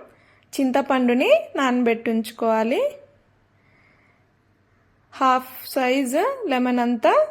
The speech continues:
చింతపండుని తీసుకొని వాటర్లో నానబెట్టి హాఫ్ అన్ అవర్ పాటు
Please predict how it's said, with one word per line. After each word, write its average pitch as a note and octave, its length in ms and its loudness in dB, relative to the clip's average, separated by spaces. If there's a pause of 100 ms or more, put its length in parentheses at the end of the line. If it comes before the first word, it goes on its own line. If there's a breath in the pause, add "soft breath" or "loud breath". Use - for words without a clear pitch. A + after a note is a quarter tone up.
(1160)
చింతపండుని B3+ 680 0
తీసుకొని B3 480 -2 (260)
వాటర్లో A#3+ 480 2 (100)
నానబెట్టి A3 580 0 (540 loud breath)
హాఫ్ B3 220 2
అన్ A#3+ 100 0
అవర్ A#3 240 2
పాటు A3 200 2